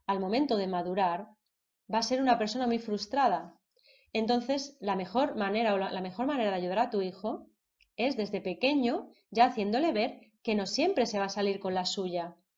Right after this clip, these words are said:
Y finalmente, en quinto lugar, estaría aprender a pensar en positivo. Se trata de potenciar un pensamiento productivo.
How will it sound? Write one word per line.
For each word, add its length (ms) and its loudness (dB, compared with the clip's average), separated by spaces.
Y 140 0
finalmente, 680 4
en 120 0
quinto 300 2
lugar, 560 2
estaría 560 4
aprender 680 2
a 140 0
pensar 360 0
en 140 0
positivo. 760 -2
Se 220 4
trata 320 4
de 80 6
potenciar 760 4
un 160 2
pensamiento 680 2
productivo. 840 0